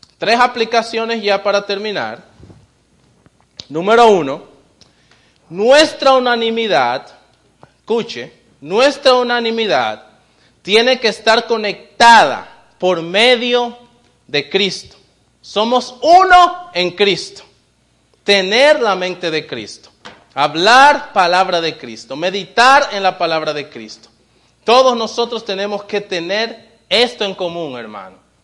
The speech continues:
Tomemos esto serio. Esto es algo serio. Tenemos que tener esto en común, hermano. Si us-, si no, no tenemos esto en común, no somos de Cristo. Eso es así. Amén.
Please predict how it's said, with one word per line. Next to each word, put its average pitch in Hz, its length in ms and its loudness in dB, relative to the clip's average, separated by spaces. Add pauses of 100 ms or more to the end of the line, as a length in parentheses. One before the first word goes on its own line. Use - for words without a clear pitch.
(260)
Tomemos 180 440 -8
esto 208 260 -6
serio. 147 680 -4 (260)
Esto 151 200 -8
es 220 60 -2
algo 208 260 -6
serio. 151 460 -10 (960)
Tenemos 196 480 0
que 247 120 -2
tener 208 340 -2
esto 233 200 -4
en 214 80 -6
común, 202 540 -4
hermano. 131 580 -6 (580)
Si - 240 -6
us-, 170 200 -6
si 190 220 -6
no, 196 480 -8
no 208 200 -8
tenemos 247 400 -4
esto 247 160 -6
en 254 60 -6
común, 269 260 -6
no 233 100 -4
somos 233 320 -4
de 233 140 -4
Cristo. 240 460 -6 (160)
Eso 165 200 -14
es 208 80 -4
así. 247 380 -6 (960)
Amén. 262 540 -4